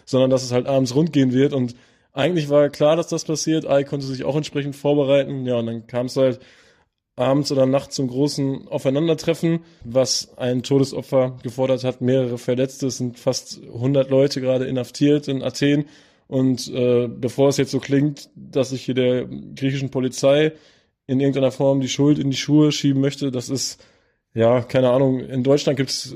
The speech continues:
eine Teilschuld, vielleicht kann man die hier auch so ansetzen, aber für mich ist letztlich jeder schuldig, der das Haus mit einer Waffe verlässt, um, ja, damit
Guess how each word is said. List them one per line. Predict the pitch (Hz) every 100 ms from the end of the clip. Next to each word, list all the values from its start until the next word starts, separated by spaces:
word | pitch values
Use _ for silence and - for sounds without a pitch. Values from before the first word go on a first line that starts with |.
| 156
eine | 139 131
Teilschuld, | - 147 165 - 160 156
vielleicht | 139 131 131 -
kann | 135
man | 135
die | 127 127
hier | 127 135 135
auch | 139
so | 139 143 135
ansetzen, | 139 135 135 135
aber | 131 131 131 - _ _ _ _
für | _ -
mich | 131 147 151
ist | 131
letztlich | 147 151 143 139
jeder | 139 151
schuldig, | 143 143 143 143
der | - 135 135 131 - 131
das | - 131 120
Haus | 123 147 -
mit | 139
einer | 127
Waffe | 135 151
verlässt, | 139 143 135 139 147
um, | 127 127 120 - _ _ _ -
ja, | 127 117
damit | 120 123 123 -